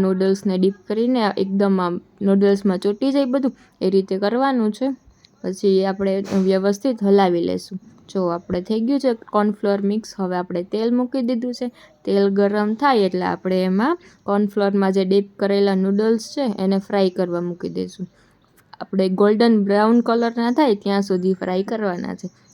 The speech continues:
જો એક સાઈડ થઈ ગયા છે થોડાક થોડાક ગોલ્ડન બ્રાઉન. હવે આપણે એને, ઉમ, ઉલટાવી લેશું એટલે બીજી સાઈડ પણ ગોલ્ડન બ્રાઉન કલરના થઈ છે. જો આ ગોલ્ડન બ્રાઉન કલરના થઈ ગયા છે વ્યવસ્થિત, એટલે હવે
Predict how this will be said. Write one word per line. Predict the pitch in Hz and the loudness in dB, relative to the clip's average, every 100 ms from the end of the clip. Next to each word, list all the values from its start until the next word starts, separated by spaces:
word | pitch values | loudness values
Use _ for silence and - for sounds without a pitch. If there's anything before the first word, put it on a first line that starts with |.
| - | -8
જો | 185 180 | -4 -2
એક | 180 - | -4 -4
સાઈડ | 190 190 | -4 -2
થઈ | 202 208 | -4 -2
ગયા | 277 277 | -2 -2
છે | 262 226 220 | 0 -4 -2
થોડાક | 208 190 190 | 0 -2 -2
થોડાક | 202 190 190 185 | -2 -2 -2 -2
ગોલ્ડન | 190 185 190 185 | -2 0 0 -2
બ્રાઉન. | 180 196 302 - - - | -2 -2 -4 -8 -16 -6
હવે | 190 185 | -2 -2
આપણે | 185 185 185 190 | -2 -2 0 2
એને, | 233 359 359 - 254 226 - 214 | 2 0 -2 -12 -20 -20 -6 0
ઉમ, | 226 - 220 | 0 2 2
ઉલટાવી | 233 226 196 175 170 | 4 4 2 2 0
લેશું | 175 175 | 0 -2
એટલે | 175 180 180 | 0 0 2
બીજી | 196 233 233 | 2 0 0
સાઈડ | 226 214 - | -2 -2 0
પણ | 233 214 | 2 4
ગોલ્ડન | 185 196 202 196 185 | 4 4 4 2 2
બ્રાઉન | 185 185 180 | 0 0 -2
કલરના | 175 175 180 202 285 427 - | -4 -4 -2 -2 0 -2 -2
થઈ | 226 175 175 | 2 2 0
છે. | - 165 - _ - | -6 -10 -10 _ -8
જો | 214 185 180 | -2 2 2
આ | 180 185 | 2 2
ગોલ્ડન | 185 185 185 | 2 2 0
બ્રાઉન | 185 190 190 190 | 2 2 2 2
કલરના | 190 190 190 185 196 | 2 2 0 -2 -2
થઈ | 220 240 | 0 2
ગયા | 269 233 | 2 2
છે | 190 | 2
વ્યવસ્થિત, | 180 190 190 220 208 170 | 2 0 -2 -4 -4 -4
એટલે | 190 190 | -2 -2
હવે | 180 180 | 0 0